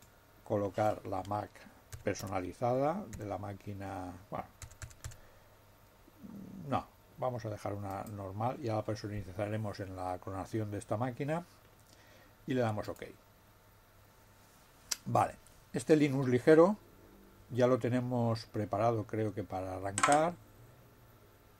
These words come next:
Eh, tenemos aquí todo perfectamente, luz y tal, tal.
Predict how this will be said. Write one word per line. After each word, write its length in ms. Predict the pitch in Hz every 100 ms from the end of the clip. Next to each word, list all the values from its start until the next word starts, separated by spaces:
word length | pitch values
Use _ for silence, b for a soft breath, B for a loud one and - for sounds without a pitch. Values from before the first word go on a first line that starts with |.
| - - - - - - - - - - - - - - - - - - - - - - - - - 127
Eh, 580 | 110 104 101 101 117 156 - -
tenemos 300 | 101 98 98
aquí 220 | 90 98
todo 440 | - 104 113 123 - -
perfectamente, 1000 | - 101 - 101 - 104 123 123 117 143 143
luz 280 | 113 113 - -
y 160 | 135
tal, 320 | 127 117 104 98
tal. 400 | 131 139 143